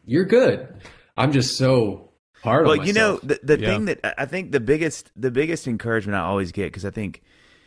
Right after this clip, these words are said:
Speaker 2: you know, every dad we have on talks about this, is just that, "Gosh,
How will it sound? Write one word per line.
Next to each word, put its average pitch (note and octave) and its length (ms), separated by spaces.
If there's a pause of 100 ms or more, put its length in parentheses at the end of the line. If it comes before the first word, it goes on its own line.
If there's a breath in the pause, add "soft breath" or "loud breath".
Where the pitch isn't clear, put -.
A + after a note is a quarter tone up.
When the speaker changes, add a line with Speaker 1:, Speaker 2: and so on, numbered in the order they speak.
(360 soft breath)
Speaker 2:
you A2 120
know, E2+ 160
every A#2 260
dad F#2+ 320
we F#2 120
have F#2 200
on E2+ 360
talks D#3 300
about D2+ 220
this, D2 240
is F2 140
just G2 220
that, D2+ 180
"Gosh, F#2+ 400